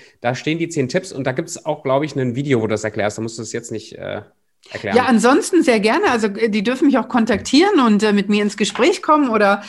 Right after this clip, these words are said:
Speaker 2: ähm, ja, ähm, von der Academy einfach hören. Also, wie gesagt, da geht's ja, so wie wir hier gerade reden, immer ab. Nur, dass die Leute natürlich, die gehen zum Beispiel auch nie raus ohne eine konkrete Hausaufgabe. Die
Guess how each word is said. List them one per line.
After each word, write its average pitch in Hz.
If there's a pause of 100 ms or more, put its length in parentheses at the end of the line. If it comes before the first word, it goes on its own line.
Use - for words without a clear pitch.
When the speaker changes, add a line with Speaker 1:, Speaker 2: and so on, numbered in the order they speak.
(260)
Speaker 2:
ähm, 202
ja, 202
ähm, 190
von 208
der 196
Academy 233
einfach 196
hören. 262
Also, 202
wie 196
gesagt, 233
da 196
geht's 196
ja, 190
so 185
wie 185
wir 214
hier 220
gerade 170
reden, 175
immer 240
ab. 285 (460)
Nur, 208
dass 185
die 196
Leute 196
natürlich, 202
die 190
gehen 220
zum 220
Beispiel 208
auch 185
nie 196
raus 190
ohne 190
eine 190
konkrete 185
Hausaufgabe. 240
Die 190